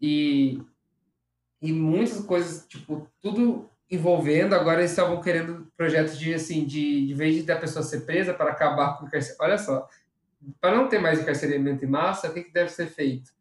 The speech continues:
De vez de prender as pessoas na prisão, você colocaria tornozeleira nas, no-, nas pessoas.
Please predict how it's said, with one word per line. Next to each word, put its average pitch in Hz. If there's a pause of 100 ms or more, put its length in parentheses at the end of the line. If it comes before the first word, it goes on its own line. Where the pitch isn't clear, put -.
(360)
De 139
vez 156
de 156
prender 156
as 135
pessoas 139
na 151
prisão, 151
você 180
colocaria 175
tornozeleira 185
nas, 175 (180)
no-, 156
nas 147
pessoas. 135